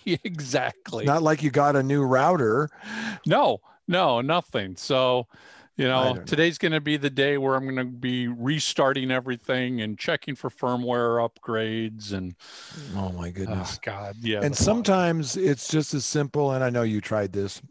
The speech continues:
Speaker 2: as, as just restarting.
Speaker 1: Yeah.
Speaker 2: You know, you, something starts to be wonky and freezes up or starts to be crazy.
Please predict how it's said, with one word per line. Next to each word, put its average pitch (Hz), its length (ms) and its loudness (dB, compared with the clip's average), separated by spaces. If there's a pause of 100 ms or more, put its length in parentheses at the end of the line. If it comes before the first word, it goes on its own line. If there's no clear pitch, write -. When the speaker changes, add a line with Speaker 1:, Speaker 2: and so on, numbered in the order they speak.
(160)
Speaker 2:
as, 117 280 -4
as 113 200 -2
just 117 160 -6
restarting. 110 720 0 (340)
Speaker 1:
Yeah. 117 120 0
Speaker 2:
You - 20 0
know, 117 160 2
you, 117 240 -2
something 143 360 0
starts 139 360 0
to 113 180 2
be 117 220 2
wonky 135 840 2
and 98 180 -2
freezes 135 460 2
up 143 400 2
or 123 80 -4
starts 127 300 0
to - 80 -12
be 131 80 0
crazy. 135 580 0